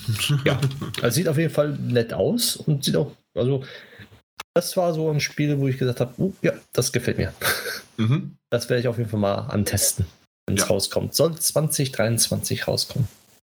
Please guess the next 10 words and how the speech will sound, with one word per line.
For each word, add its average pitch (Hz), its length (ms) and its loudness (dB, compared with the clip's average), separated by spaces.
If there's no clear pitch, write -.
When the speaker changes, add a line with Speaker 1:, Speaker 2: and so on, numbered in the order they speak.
Speaker 2:
Exakt, 95 420 0
genau. 87 320 -2
Dann 147 280 2
als 151 300 2
nächstes, 196 640 2
möchtest 143 420 0
du 165 60 2
was 190 160 0
sagen? 208 340 -2
Speaker 1:
Ähm, 110 420 2